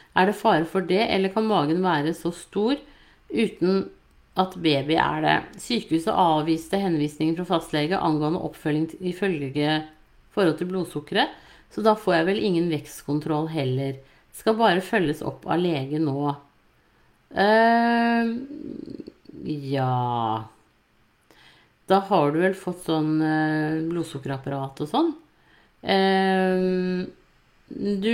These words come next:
ligger jo for så vidt innenfor normalen da, for den ligger jo på ni.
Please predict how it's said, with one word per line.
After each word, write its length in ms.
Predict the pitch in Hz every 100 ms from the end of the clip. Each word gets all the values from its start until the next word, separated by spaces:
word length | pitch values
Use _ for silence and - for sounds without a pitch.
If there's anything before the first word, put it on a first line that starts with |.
| 240 202
ligger 240 | 185 165
jo 120 | 226 262
for 80 |
så 100 | 247 202
vidt 140 | 214 285
innenfor 760 | 214 190 160 143 147 160 156 160
normalen 680 | 170 170 156 139 139 202 269
da, 80 | -
for 160 | 202
den 120 | 202 202
ligger 220 | 170 151
jo 40 | -
på 60 | 180
ni. 200 | 175